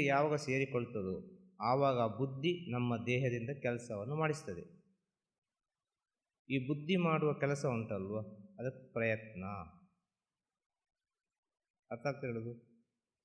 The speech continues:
ಅದು ಬುದ್ಧಿ ಮಾಡುವ ಕೆಲಸ. ಆ ಬುದ್ಧಿಗಿಂತ ಸ್ವಲ್ಪ ಸೂಕ್ಷ್ಮವಾಗಿ ಹೋದರೆ ಜೀವಾತ್ಮ ಮಾಡುವ ಕೆಲಸ. ಎಲ್ಲ ವಿಚಾರಗಳು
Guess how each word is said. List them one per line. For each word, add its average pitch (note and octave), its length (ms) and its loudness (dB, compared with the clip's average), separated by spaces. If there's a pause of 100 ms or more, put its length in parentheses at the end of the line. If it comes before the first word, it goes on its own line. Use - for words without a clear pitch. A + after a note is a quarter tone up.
(2500)
ಅದು A#2 200 -4
ಬುದ್ಧಿ C3+ 280 -2
ಮಾಡುವ A#2+ 260 0 (100)
ಕೆಲಸ. E2 200 -8 (1300)
ಆ A#2 100 0 (120)
ಬುದ್ಧಿಗಿಂತ E3 560 0
ಸ್ವಲ್ಪ D#3 240 0
ಸೂಕ್ಷ್ಮವಾಗಿ D3 500 -2
ಹೋದರೆ C#3+ 260 0 (160)
ಜೀವಾತ್ಮ C3+ 640 2
ಮಾಡುವ G2 240 -4
ಕೆಲಸ. F2 260 -12 (440)
ಎಲ್ಲ D3 360 2 (120)
ವಿಚಾರಗಳು D3 560 4